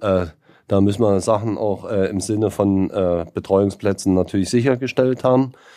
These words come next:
In der Tat ist es so, da will ich überhaupt nie widersprechen, was das Thema,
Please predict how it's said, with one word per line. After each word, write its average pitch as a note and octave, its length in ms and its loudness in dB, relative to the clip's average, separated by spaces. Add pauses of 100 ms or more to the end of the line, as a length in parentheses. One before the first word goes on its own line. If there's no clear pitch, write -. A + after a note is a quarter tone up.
(300)
In B2 100 -2
der G#2 120 4
Tat A#2 320 0
ist B2+ 140 -6
es C#3+ 180 -6
so, D3 600 -2
da G2+ 240 2
will A2 140 0
ich A2 100 -6
überhaupt G#2 320 -2
nie G#2+ 100 0
widersprechen, A#2 680 0
was G#2 160 0
das G#2 180 -6
Thema, G#2 640 2